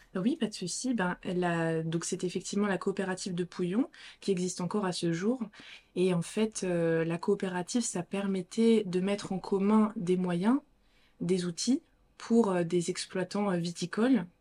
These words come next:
qui n'avaient pas forcément la possibilité d'avoir, euh, ben, un pressoir, une cuverie, et cetera chez eux. Et donc, euh, à, à cette époque-là, et jusque longtemps, mes grands-parents ont démarré, en fait, à la coopérative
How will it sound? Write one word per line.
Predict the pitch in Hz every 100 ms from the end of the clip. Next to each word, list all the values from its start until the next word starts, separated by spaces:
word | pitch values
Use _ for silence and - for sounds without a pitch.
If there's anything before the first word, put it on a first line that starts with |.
| _
qui | - - 220
n'avaient | 202 180
pas | 180 202
forcément | 202 185 - 185 190 220 220 - -
la | 180
possibilité | 185 180 175 170 170 233
d'avoir, | 180 175 175 196 202
euh, | - - 220 _ -
ben, | 185 170 -
un | 190
pressoir, | 175 180 - 202 202
une | 175
cuverie, | 170 175 175 202
et | 185
cetera | 175 175 170
chez | 175 175 165
eux. | 254 - - - - _ _ -
Et | 170
donc, | 170 214 226 -
euh, | 180 170 170 165
à, | 180
à |
cette | 165 185 175
époque-là, | 170 165 - 208 302 269
et | 220
jusque | 170 175 - -
longtemps, | 175 175 180 175 226 277 _ - - _
mes | 185 208
grands-parents | 208 185 196 196 196
ont | 214 196
démarré, | 175 190 190 185 202
en |
fait, | 175 185
à | 170
la | 165
coopérative | 180 170 165 165 - 262